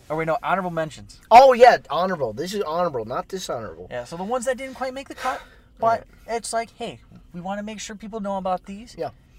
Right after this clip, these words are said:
Speaker 1: And, yeah.
Speaker 2: So what I did, actually, for these is I kinda went, let me do the math. I went from,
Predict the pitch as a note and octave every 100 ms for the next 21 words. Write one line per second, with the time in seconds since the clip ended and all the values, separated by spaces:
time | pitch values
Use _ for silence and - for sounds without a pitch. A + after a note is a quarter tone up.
0 | - G3+ G3 F#3+ - - - - - -
1 | - F#3 - - F3+ F#3+ A#3+ C3 C#3 D3
2 | G#2 G2 - G#2 - A#2 A#2+ G2+ F#2+ -
3 | - A#2 B2 F3+ F3+ E3 D3 C3+ C3 -
4 | A#2+ B2 B2 A2 A#2 A#2+ C3 - - -
5 | - - - - - - - - C#3+ F#3
6 | F3 D3+ A#2+ G#2 G#2